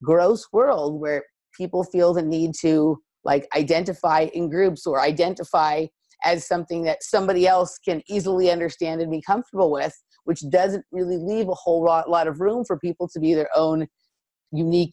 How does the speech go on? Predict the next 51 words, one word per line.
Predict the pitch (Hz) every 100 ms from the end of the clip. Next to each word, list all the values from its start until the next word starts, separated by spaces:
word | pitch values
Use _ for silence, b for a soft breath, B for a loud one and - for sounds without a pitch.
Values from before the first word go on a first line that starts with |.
| -
individual | 170 170 160 151 165 147
self. | 135 214 170 143 - -
And | 165 151
that, | 170 - - _ _ _ -
what | 156
I, | 151 - -
that | 180 202 208
is | 175
what | 156 156
I | 151
think | 170 160 156
is | 135
really | 143 151 147
the | 139 131
answer | 165 - 220
to | 208 220
all | 208
of | 220
this. | 233 262 - - _ b b
I | 160
mean, | 175 175 170 _ _
as | 160 160
long | 185 190 220
as | 190
we're | 190
trying | - 180 180
to | 170
look | 165 165
at |
this | 156 147
as | 160
a | 160
rights | 156 156 156
issue | 160 - 165
or | 151
a | 147
health | 156 151 160
issue | 143 160 151
or | 151
a |
hu-, | 143 170
whatever, | 175 160 147
all | 147 170
that | 180
kind | 170 156
of | -
stuff, | 180 165 - _ -
we're | 180
missing | 190 180 208 - 170 127 135 139 _ _ _
the | 160
point. | - 190 170 143